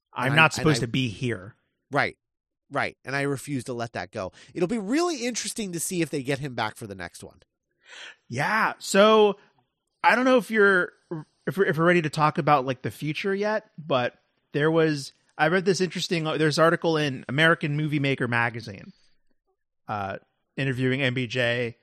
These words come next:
Speaker 1: from the perspective of, like, "This is your first movie you're directing." And
Speaker 2: Yeah.
Speaker 1: he talks a lot about what he is calling the Creed verse.
Speaker 2: Oh.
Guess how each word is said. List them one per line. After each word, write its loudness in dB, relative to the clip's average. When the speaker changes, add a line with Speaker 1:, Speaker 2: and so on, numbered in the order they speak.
Speaker 1:
from 0
the 0
perspective -4
of, -4
like, -8
"This -20
is -14
your -8
first -4
movie -2
you're -6
directing." -8
And -4
Speaker 2:
Yeah. -12
Speaker 1:
he -4
talks -2
a 0
lot 6
about 6
what 0
he 0
is 4
calling 2
the -4
Creed -2
verse. -8
Speaker 2:
Oh. -10